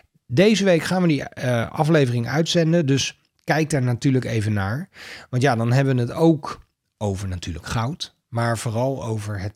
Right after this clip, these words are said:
traden in cryptocurrencies. Nou ja, goed. Toch dan nog eventjes een aantal onderwerpen. Eh, één, eh, in Europa, namelijk de rente.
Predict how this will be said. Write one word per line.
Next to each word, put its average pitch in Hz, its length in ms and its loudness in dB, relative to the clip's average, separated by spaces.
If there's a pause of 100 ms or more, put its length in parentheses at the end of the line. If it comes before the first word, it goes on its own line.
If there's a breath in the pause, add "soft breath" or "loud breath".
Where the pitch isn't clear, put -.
traden 113 420 -4
in 101 400 -4
cryptocurrencies. - 760 -6
Nou 151 160 2
ja, - 100 -8 (120)
goed. - 580 -8
Toch 254 220 2
dan 214 140 2
nog 175 200 0
eventjes 170 600 0
een 143 260 -4
aantal 170 520 2
onderwerpen. 175 880 0 (1000)
Eh, 117 140 0 (180)
één, 160 400 2 (160)
eh, 113 180 -2 (100)
in 123 280 0
Europa, 143 680 2
namelijk 135 440 0
de 117 80 0
rente. 120 420 0